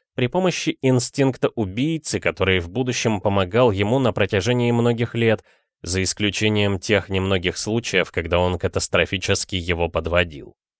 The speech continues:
Как писали историки издательского дела Майкл Джей Вассало и Блейк Белл, для Гудмана успех означал набрасываться и выкачивать, набрасываться на прибыльный тренд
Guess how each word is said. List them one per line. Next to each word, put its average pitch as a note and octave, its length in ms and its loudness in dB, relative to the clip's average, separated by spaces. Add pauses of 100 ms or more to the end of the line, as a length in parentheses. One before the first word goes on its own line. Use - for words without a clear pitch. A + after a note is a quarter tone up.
(600)
Как - 220 -2
писали C#3 480 4
историки C3 580 2
издательского A#2 720 2
дела A#2+ 420 4
Майкл F#2+ 600 0
Джей F#2 340 0
Вассало A#2 840 4
и F2+ 160 2
Блейк F#2+ 460 0
Белл, B2+ 420 2 (460)
для G#2 220 -4
Гудмана E3 440 4
успех D3 480 2
означал C3 580 4
набрасываться C3+ 840 2
и B2+ 240 0
выкачивать, A#2 800 0 (480)
набрасываться G#2 800 2
на G2 200 0
прибыльный F#2+ 580 0
тренд B2 480 0